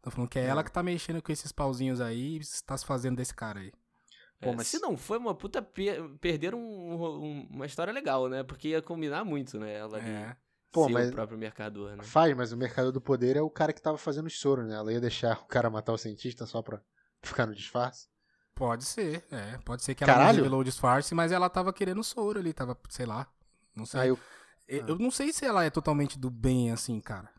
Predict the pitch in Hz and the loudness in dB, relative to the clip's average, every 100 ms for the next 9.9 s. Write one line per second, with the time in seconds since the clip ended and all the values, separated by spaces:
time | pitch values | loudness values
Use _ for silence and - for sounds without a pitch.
0 | - - 165 143 156 156 151 127 175 - | -16 -8 -2 0 0 -2 -6 -2 0 4
1 | 202 214 196 202 214 208 208 202 - 190 | 6 6 6 4 2 2 2 2 0 0
2 | 190 180 175 202 190 165 165 165 165 156 | 0 2 2 0 0 2 4 4 2 2
3 | 160 151 143 - 160 165 - 160 147 143 | 2 2 0 0 2 2 4 4 4 0
4 | 143 - 160 143 147 131 104 - 156 160 | -4 -4 -2 2 4 2 0 -4 -2 -2
5 | - 175 160 208 196 151 185 - - 113 | 2 2 2 0 4 6 6 0 -8 -12
6 | - _ - 131 135 202 - 131 117 113 | -16 _ -2 0 0 0 4 4 2 -2
7 | 117 139 160 165 - 175 170 - 175 165 | -2 -2 -4 -6 -2 -2 -2 -4 -4 -4
8 | 196 202 196 135 - - _ _ _ _ | -6 -6 -6 -8 -12 -18 _ _ _ _
9 | _ - 107 104 107 - 127 113 | _ -10 -8 -8 -12 -8 -2 -2